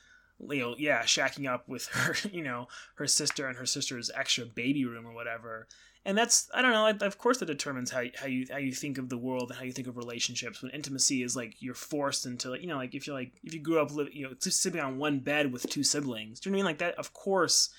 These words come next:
is this formative way of being in the world that she weirdly gets at from, like, the opposite end, that the house imposes itself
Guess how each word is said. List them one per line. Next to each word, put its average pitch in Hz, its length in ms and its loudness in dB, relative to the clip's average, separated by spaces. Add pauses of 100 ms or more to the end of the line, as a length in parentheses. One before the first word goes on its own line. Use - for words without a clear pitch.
(360)
is 143 220 -2
this 151 180 2
formative 151 800 0
way 135 560 -2
of 123 260 -8
being 147 220 4
in 127 80 -2
the 123 100 -4
world 127 680 4
that - 280 2
she 180 220 4
weirdly 185 500 2
gets 165 400 2
at 113 340 -2
from, 147 220 -4
like, 127 220 -4
the 127 160 -2
opposite 131 480 -4
end, 113 460 -6
that 131 100 -12
the 120 80 -8
house 135 400 0
imposes 147 640 2
itself 117 560 0